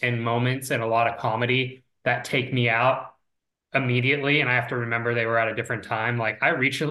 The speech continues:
recently watched The Hangover, the first one, which is still hilarious. Um, but there's a scene where Bradley Cooper, Mister Maestro himself,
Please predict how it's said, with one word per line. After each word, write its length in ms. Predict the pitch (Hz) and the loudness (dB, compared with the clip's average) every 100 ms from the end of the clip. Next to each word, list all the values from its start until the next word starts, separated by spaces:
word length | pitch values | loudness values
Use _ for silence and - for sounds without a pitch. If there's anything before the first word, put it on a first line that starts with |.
| 147 | -2
recently 400 | 131 143 156 135 | 0 0 0 0
watched 280 | 123 117 - | 0 0 -2
The 80 | 113 | 0
Hangover, 720 | 120 110 127 127 147 151 - _ _ | 0 0 0 0 -2 -2 -12 _ _
the 80 | - | -4
first 340 | 120 113 - | 0 -2 0
one, 380 | 131 143 147 - _ _ _ | 0 0 -2 -8 _ _ _
which 240 | 147 143 147 | 2 2 2
is 200 | 135 - | 0 0
still 400 | - 160 165 139 | 0 4 4 4
hilarious. 760 | 143 113 117 131 143 147 - - _ _ _ _ | 2 2 2 2 0 -2 -8 -18 _ _ _ _
Um, 880 | 131 127 120 117 113 110 107 113 123 _ _ | 0 2 4 2 2 -2 -6 -10 -12 _ _
but 520 | 127 156 143 139 - - _ | 0 6 6 4 -4 -14 _
there's 180 | 160 196 | 0 2
a 60 | 233 | 0
scene 280 | - 202 | 2 2
where 120 | 180 135 | 2 2
Bradley 420 | 135 147 160 147 | 4 2 2 -2
Cooper, 640 | - 147 143 110 101 - _ _ | -2 -4 -4 -6 -6 -12 _ _
Mister 320 | 139 143 160 | -2 0 0
Maestro 520 | 131 127 156 - 170 131 | 2 4 2 2 2 4
himself, 760 | 131 120 143 135 120 107 - | 0 0 4 4 4 0 -4